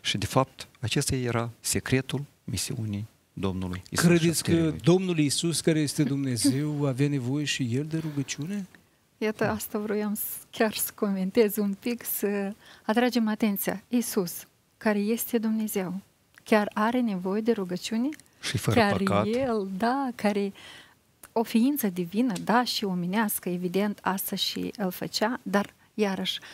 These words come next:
Speaker 3: aici arată dependența de Dumnezeu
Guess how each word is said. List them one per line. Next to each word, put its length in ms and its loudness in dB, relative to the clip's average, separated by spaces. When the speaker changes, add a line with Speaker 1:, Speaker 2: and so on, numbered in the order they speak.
Speaker 3:
aici 200 -4
arată 600 -2
dependența 960 -2
de 180 -2
Dumnezeu 800 -2